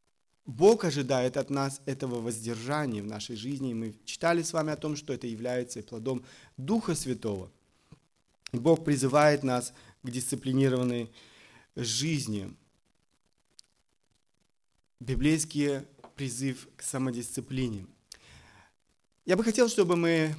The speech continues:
посмотрели с вами или взглянули на некоторые отрывки Священного Писания, которые говорит, э, говорят об этой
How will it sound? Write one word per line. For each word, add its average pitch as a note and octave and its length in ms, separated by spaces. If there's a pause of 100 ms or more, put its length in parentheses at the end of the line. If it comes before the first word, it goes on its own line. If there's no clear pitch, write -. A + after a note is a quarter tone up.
посмотрели E3+ 840
с F3+ 100
вами D#3+ 300
или C3 300
взглянули C3+ 500
на D3 140
некоторые D3+ 400
отрывки E3 440
Священного C3+ 480
Писания, G3 480
которые D#3+ 340
говорит, D3 560
э, C#3+ 140
говорят D3 460
об C#3 140
этой C#3 340